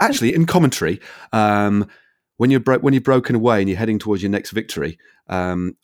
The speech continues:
I'll tell my colleagues to mention that, uh, she not only can ride a bike super fast, as she can also milk a cow. Wonderful stuff.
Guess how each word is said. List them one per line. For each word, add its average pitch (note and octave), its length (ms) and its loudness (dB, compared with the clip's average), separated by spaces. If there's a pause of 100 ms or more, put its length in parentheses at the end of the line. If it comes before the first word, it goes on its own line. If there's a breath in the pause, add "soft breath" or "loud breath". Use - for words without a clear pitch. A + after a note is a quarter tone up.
I'll F#2 160 -4
tell G#2+ 180 -6
my F#2 140 -4
colleagues F2 400 -6
to F2 100 -10
mention F#2+ 680 -6
that, F2 300 -8
uh, F2 120 -8
she - 160 -12
not A#2+ 180 -2
only B2+ 160 0
can G#2+ 280 -4
ride A2 220 0
a F#2 60 -6
bike D#3+ 400 0
super D#3+ 360 0
fast, - 640 -4 (240 soft breath)
as - 80 -12
she A2+ 120 -6
can A2 120 -6
also F#2 220 -6
milk F2 340 -6
a F2 60 -10
cow. D#2+ 400 -6 (340 soft breath)
Wonderful A2+ 460 0
stuff. - 380 -10